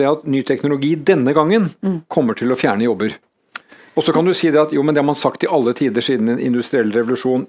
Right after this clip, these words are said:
Speaker 1: Vårt politiske perspektiv er at så lenge det finnes uløste oppgaver, så finnes også nye jobber. Og det er jo som du sier at, eh, på den bedriften du besøkte der, eller andre steder i samfunnet, så, så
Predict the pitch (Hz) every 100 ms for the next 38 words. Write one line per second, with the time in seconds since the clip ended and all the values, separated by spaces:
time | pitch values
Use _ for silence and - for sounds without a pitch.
0 | _ 139 123 135 - 220 147 135 - 139
1 | 135 143 - 131 123 120 117 147 127 107
2 | 127 143 123 156 127 107 - 127 147 -
3 | 123 202 - _ _ _ _ _ - 143
4 | 151 110 135 123 139 120 131 131 175 -
5 | _ _ _ - 131 156 139 143 131 131
6 | 135 110 127 123 143 135 127 - - _
7 | - 117 143 127 127 131 117 107 139 127
8 | 127 123 117 123 - 131 160 170 131 131
9 | 156 127 117 - 123 127 143 117 120 170
10 | 190 156 156 151 -